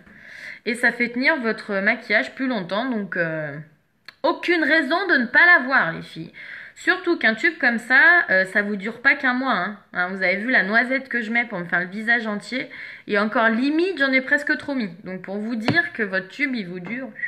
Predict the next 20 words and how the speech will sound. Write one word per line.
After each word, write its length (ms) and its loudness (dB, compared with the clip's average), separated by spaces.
Ça, 160 0
c'est 140 0
un 120 4
nouveau 320 2
tube 320 -4
que 140 0
j'ai 140 0
ouvert 340 0
au 60 -4
mois 180 -4
d'août, 320 -8
là. 160 -6
Et 180 2
le 120 0
précédent, 480 0
je 60 -4
l'ai 100 2
gardé 360 2
un 180 4
an. 100 -4